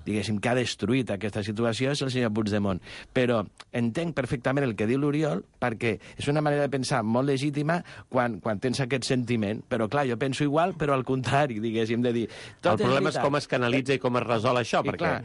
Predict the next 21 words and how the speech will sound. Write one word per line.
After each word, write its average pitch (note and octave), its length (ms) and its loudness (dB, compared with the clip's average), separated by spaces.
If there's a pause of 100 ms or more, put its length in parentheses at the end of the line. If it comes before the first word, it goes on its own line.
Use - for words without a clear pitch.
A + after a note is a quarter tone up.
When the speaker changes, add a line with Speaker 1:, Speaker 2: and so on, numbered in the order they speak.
(120)
Speaker 1:
i D#3 100 2
Speaker 2:
ell - 80 4
Speaker 1:
bueno F3 100 4
Speaker 2:
ha E3+ 60 0
apel·lat D#3 320 0
al D#3+ 100 -6
poder C3+ 240 0
del C#3+ 160 0
jutge B2 240 0
Llarena, A2 320 2
però A2 80 0
el G#2+ 80 -2
jutge A2+ 240 0 (240)
Llarena, A#2 340 2
com A#2 140 -4
molts F#2 560 0
jutges, A2 380 0 (440)
poden F2+ 320 0
dir, B2 220 -2 (180)
des D#2 300 -6
de D#2 140 -2